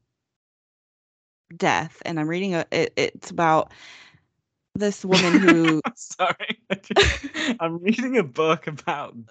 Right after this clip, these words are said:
Speaker 2: death.
Speaker 1: <laughs> And it's this woman who's, like, a, um, a mortician, I guess, I think. But she, like, wrote this book about a whole bunch of different cultures and w-, their, how they deal with death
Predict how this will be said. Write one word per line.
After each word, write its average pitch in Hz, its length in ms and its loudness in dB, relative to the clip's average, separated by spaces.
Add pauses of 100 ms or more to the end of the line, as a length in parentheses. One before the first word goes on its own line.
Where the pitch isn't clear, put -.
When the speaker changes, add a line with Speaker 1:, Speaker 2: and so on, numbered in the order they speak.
Speaker 2:
death. - 720 -10
Speaker 1:
<laughs> - 720 0 (560)
And 285 200 -2
it's 285 180 -6
this 285 220 -6
woman 254 380 -2
who's, 240 240 -4
like, 196 160 -2
a, 175 240 0
um, 147 400 -2 (1500)
a 185 40 -8
mortician, 202 540 -4
I 311 60 -2
guess, 381 380 -6
I - 20 -6
think. - 400 -14 (840)
But 214 200 2
she, 214 360 0
like, 175 440 -2
wrote 190 160 2
this 202 180 -6
book 196 180 -2
about 160 300 0
a 175 60 -12
whole 175 120 -4
bunch 175 220 -2
of 165 60 -12
different 165 320 -8
cultures 175 800 -6
and 160 240 0
w-, 151 200 -6 (120)
their, 143 560 2 (480)
how - 180 0
they 156 180 2
deal 185 280 0
with 202 240 -4
death 208 420 0